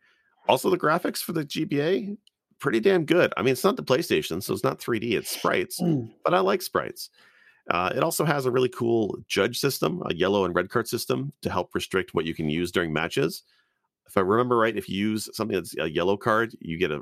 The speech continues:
Speaker 1: a strike, but you have limited use of it, and the red is outright banned. It's, it's limiting, but it's in limiting in a fun way, that makes the battles cool. Um, just that with the characters, this game's great, uh,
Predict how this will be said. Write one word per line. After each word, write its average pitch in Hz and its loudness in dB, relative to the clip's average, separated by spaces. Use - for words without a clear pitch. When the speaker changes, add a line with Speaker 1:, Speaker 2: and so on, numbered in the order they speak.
Speaker 1:
a 87 -2
strike, 98 -2
but - 0
you 80 2
have 76 -2
limited 80 0
use 78 -2
of 107 0
it, - -2
and 85 2
the 85 4
red 87 2
is 80 0
outright 76 -2
banned. 65 -4
It's, 113 0
it's - 0
limiting, 123 2
but 110 2
it's 98 0
in 101 0
limiting 113 2
in 113 -2
a 95 0
fun 95 0
way, 85 0
that 85 2
makes 90 0
the 95 -2
battles 80 -2
cool. 71 -4
Um, 64 -6
just - -4
that 139 2
with - -8
the - 2
characters, 123 0
this - 0
game's 165 2
great, 127 2
uh, - -4